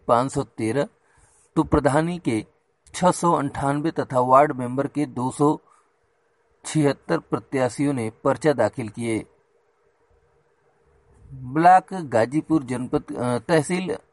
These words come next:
जखनिया के, जखनिया ब्लॉक परिसर की पूरी व्यवस्था खंड विकास अधिकारी संदीप कुमार श्रीवास्तव की जी के देखरेख में संपन्न हुई।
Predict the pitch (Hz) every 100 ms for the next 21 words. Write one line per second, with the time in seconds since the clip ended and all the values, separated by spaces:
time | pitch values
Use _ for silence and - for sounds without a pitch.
0 | _ _ _ 90 120 151 - 151 165 180
1 | - 120 131 _ _ _ _ 127 107 _
2 | _ _ - 147 - 160 175 180 127 135
3 | 143 - 127 - 165 147 - 139 143 151
4 | 120 120 117 160 147 135 120 120 127 117
5 | 117 110 123 139 135 113 113 123 - -
6 | 113 110 110 110 110 110 107 - 147 151
7 | - - - _ - 110 139 151 110 147
8 | 147 120 107 113 110 - 131 120 107 113
9 | 120 110